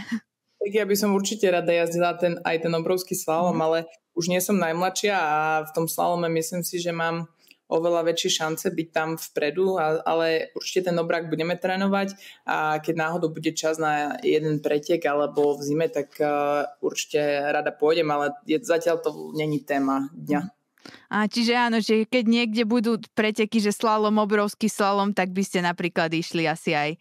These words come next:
Speaker 2: aj, aj, tak asi by sme
Speaker 1: No,
Speaker 2: to
Speaker 1: <laughs> uvidíme, nechávame to otvorené
Speaker 2: Hej, hej.
Speaker 1: zatiaľ.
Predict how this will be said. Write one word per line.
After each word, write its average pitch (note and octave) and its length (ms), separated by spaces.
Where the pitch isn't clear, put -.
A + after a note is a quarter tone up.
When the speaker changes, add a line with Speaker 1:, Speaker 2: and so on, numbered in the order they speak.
Speaker 2:
aj, E3 240
aj, C#3+ 160
tak C#3+ 240
asi D3+ 240
by D3+ 80
sme D#3+ 180
Speaker 1:
No, G3+ 240
Speaker 2:
to B3+ 140
Speaker 1:
<laughs> A#3 100
uvidíme, A3 340
nechávame G3+ 560
to - 60
otvorené F#3+ 400
Speaker 2:
Hej, F3+ 60
hej. - 180
Speaker 1:
zatiaľ. - 140